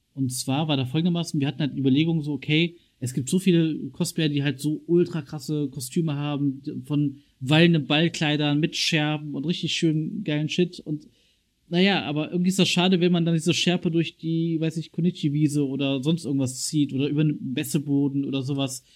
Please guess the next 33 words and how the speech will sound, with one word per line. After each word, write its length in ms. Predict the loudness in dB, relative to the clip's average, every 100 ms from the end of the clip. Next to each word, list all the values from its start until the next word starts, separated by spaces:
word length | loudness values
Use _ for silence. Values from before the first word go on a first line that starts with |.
| _ _ _
Das 120 | -8
ist 120 | -6
irgendwie 440 | -6 -4 -2 -2 -4 _ _ _
nicht 160 | -6
so 100 | -4
der, 260 | 2 2 2
der 120 | 0
richtige, 580 | -4 -6 -4 0 0 -2
ähm, 340 | -2 -2 -2 -8 _ _ _ _
also 320 | -6 -4 -6 _ _ _ _ _
nicht 160 | -6 -4
das 140 | 0
richtige, 640 | 0 2 4 4 4 -2 -10 _ _ _ _ _ _ _ _ -16
ähm, 400 | -12 -12 -14 -18 4
Umfeld 420 | 4 6 2 4
für 140 | 2
sowas 260 | 4 2 0
Schönes 240 | 0 0
eigentlich. 320 | -2 -2 -2 -6 _
Eigentlich 280 | -4 -2 2
wäre 100 | 0
doch 60 | 0
so 100 | -2
eine 80 |
Art 160 | -2 -4
Cosplay 320 | -8 0 0
bei, 260 | 4 2 2
also 140 | 2
eine 120 | 0 2
Tanzveranstaltung 720 | 0 -2 -2 -4 -2 -4 -4
dafür, 400 | -6 -2 -2 -2 _ _ _ _
mega 240 | 4 4 4
schön. 440 | 2 4 4